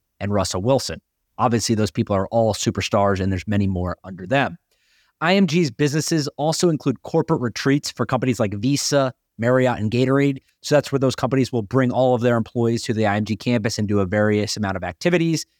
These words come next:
some physical, some mental, and so forth,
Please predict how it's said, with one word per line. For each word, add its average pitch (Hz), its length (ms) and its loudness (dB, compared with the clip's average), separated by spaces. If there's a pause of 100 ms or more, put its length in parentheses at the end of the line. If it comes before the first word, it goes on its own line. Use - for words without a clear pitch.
(160)
some 139 440 2
physical, 135 440 0
some 117 320 0
mental, 127 440 0
and 95 120 -10
so 165 140 2
forth, 170 340 -2